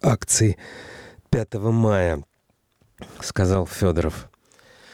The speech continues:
По его словам, ранее суд приговаривал активистов к общественным работам или штрафам не более двадцати,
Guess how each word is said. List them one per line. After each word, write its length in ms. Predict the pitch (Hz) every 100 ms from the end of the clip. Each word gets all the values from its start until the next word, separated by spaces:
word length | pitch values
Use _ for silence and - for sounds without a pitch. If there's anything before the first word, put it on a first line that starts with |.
| - - - -
По 60 | 151
его 180 | 156 165
словам, 400 | 180 165 170 143
ранее 400 | 135 139 147 143
суд 240 | - 123
приговаривал 800 | - 113 110 107 107 107 110 117
активистов 680 | 117 - - 104 104 - 87
к 100 | -
общественным 600 | 92 - 92 - 95 92
работам 440 | 95 101 147 139
или 140 | 127 101
штрафам 680 | - 113 113 - 127 131 113
не 80 |
более 380 | 98 90 104 117
двадцати, 640 | 98 90 98 - - 107